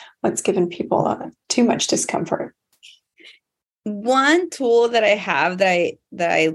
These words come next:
Speaker 2: love for people to use is trying to see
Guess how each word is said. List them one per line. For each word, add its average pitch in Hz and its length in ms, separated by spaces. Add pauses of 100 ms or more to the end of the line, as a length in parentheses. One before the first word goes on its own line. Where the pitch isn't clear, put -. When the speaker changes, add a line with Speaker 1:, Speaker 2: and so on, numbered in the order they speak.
Speaker 2:
love 170 360
for 185 120
people 185 340
to 175 160
use 165 460 (400)
is 185 420 (180)
trying 233 440
to 311 140
see 180 720